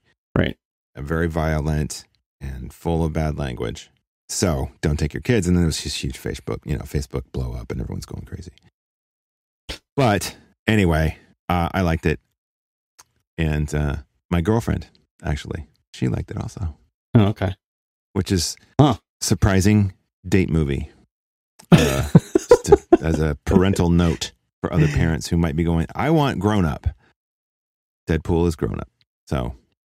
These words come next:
Speaker 1: Well, sure, you want grown up, yeah. I don't, I, I, I
Speaker 2: I
Speaker 1: can't, I, I'm, I'm have, I mean, I have not discussed it with my wife because I don't think she has the slightest bit of interest. She, she is not that big into the s-,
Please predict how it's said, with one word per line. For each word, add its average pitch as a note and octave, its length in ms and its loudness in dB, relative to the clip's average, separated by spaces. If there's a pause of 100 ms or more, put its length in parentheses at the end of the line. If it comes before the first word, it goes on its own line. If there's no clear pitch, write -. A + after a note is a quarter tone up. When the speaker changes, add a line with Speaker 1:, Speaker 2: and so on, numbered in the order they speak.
(260)
Speaker 1:
Well, C3 200 8
sure, G#2+ 320 4
you A2+ 160 4
want A#2 160 4
grown G2+ 240 -4
up, - 180 -8
yeah. G#2+ 300 -4 (140)
I C3 60 6
don't, A2 200 4 (100)
I, F#2 300 -4 (1500)
I, C#3+ 120 6
I - 0 -
Speaker 2:
I C#3+ 320 6
Speaker 1:
can't, A3+ 180 8
I, E3+ 200 4 (300)
I'm, A#3 240 10
I'm G3 340 6
have, F3 180 8
I D3 140 6
mean, D#3+ 100 8
I E3+ 80 6
have F#3 80 6
not G3+ 120 6
discussed D#3+ 440 4
it C3 60 8
with A#2 140 2
my G#2+ 120 4
wife G#2 180 4
because G#2+ 160 2
I G#2 80 4
don't G2+ 180 0
think G#2+ 140 -2
she - 140 -4
has G#2 140 -2
the G#2+ 60 -10
slightest - 440 -4
bit - 80 -2
of - 100 -12
interest. - 360 -10 (380)
She, G#3 320 8
she A#3+ 360 8
is G3 180 8
not D#3 540 4 (320)
that A#2+ 420 4
big A#2 220 8
into G#2+ 200 4
the G2+ 120 0
s-, - 400 -12